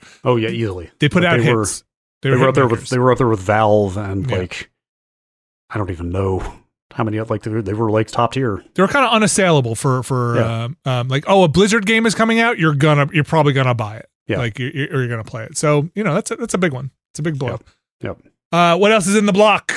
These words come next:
Speaker 1: Oh, boy. All right. Last thing here. Uh, Bobby Kotick has requested that the company, going forward, uh,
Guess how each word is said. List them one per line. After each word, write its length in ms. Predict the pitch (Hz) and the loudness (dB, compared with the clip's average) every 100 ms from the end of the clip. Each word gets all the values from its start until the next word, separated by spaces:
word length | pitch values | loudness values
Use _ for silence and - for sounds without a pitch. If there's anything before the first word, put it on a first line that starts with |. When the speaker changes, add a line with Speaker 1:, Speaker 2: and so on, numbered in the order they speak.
| - - - 123 | -8 -10 -10 -4
Speaker 1:
Oh, 100 | 113 | -4
boy. 280 | 95 95 87 - | -4 -6 -8 -6
All 60 | 117 | -4
right. 260 | 101 95 107 | -2 -4 -2
Last 360 | 127 156 - | 0 2 2
thing 200 | 151 143 | 4 6
here. 380 | 131 131 127 117 - - _ - | 6 4 4 2 -2 -20 _ -12
Uh, 460 | 101 101 104 104 95 - _ _ _ _ _ _ _ _ | -8 -6 -6 -6 -8 -12 _ _ _ _ _ _ _ _
Bobby 200 | 123 156 | 0 2
Kotick 420 | - 180 160 104 - - | 4 4 4 2 -2 -10
has 280 | 120 117 110 | -4 -2 -2
requested 840 | 113 120 - 131 - 135 127 123 117 - _ | -2 0 2 2 4 4 4 4 0 -6 _
that 260 | 117 123 127 | -2 -2 -2
the 80 | |
company, 640 | 127 185 185 147 139 139 120 - _ | 0 0 2 4 4 4 0 -8 _
going 200 | 139 156 | 0 2
forward, 600 | - 175 165 113 110 113 - _ _ _ _ _ _ _ _ | 4 4 6 4 2 0 -6 _ _ _ _ _ _ _ _
uh, 300 | 120 113 113 | -6 -2 -2